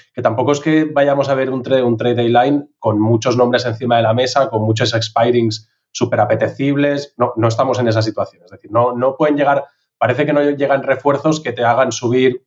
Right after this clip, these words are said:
un par de escalones. Y quizás sin esos refuerzos de mucho nivel, no sé yo si los Lakers les da como para de verdad ser, de verdad, de verdad ser aspirantes, porque al final sigues teniendo a LeBron con treinta y ocho años y a Davis,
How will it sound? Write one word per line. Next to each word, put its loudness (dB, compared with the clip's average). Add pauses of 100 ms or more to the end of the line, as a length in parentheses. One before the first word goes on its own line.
un -2
par 2
de 0
escalones. -8
Y -8
quizás -2
sin 2
esos -2
refuerzos -2 (880)
de 0
mucho 0
nivel, 2
no 0
sé -2
yo 4
si -2
los 0
Lakers 2
les 0
da 0
como -2
para 0
de -6
verdad -10
ser, -6 (340)
de -6
verdad, 0
de 0
verdad 0
ser -2
aspirantes, -2
porque -14 (260)
al -18
final -2
sigues 0
teniendo 0
a 2
LeBron 0
con -6
treinta -6
y -4
ocho 0
años -2
y 2
a 0 (360)
Davis, -2